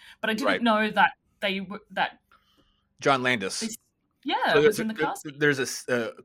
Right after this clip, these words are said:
Speaker 2: it's very quick, two quick cuts. Um, there's a, there's a tall, white, skinny guy, black hair, beard, like a bandana. He gets hit, and he's, and he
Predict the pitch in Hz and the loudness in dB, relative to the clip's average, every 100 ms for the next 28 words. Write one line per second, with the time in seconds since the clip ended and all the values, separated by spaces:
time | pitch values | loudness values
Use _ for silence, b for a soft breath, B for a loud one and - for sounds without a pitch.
0 | - 127 - - 180 175 - 165 _ - | -10 -10 -4 0 2 2 -2 -4 _ -6
1 | 156 160 185 180 - 107 - - - b | -4 -2 -4 -4 0 -2 -2 -10 -14 b
2 | b b b 117 117 113 107 101 - _ | b b b -2 0 2 0 -10 -18 _
3 | _ 123 117 107 - 113 107 98 - _ | _ -8 -6 -8 -10 -6 -4 -4 -8 _
4 | _ _ _ _ - 147 156 160 147 143 | _ _ _ _ -8 0 2 4 4 2
5 | - - 143 123 107 98 95 95 - - | -4 -8 -6 -4 0 0 0 -2 -6 -2
6 | 123 131 - 123 117 107 117 117 113 110 | 2 2 2 2 2 0 -2 0 0 -2
7 | 95 110 107 110 104 98 117 110 101 - | -2 -2 -2 -4 -4 -4 -6 -6 -6 -10
8 | - _ _ - - 143 - 107 104 - | -16 _ _ -2 4 4 2 -6 -8 -10
9 | - - 104 98 | -18 -16 -14 -14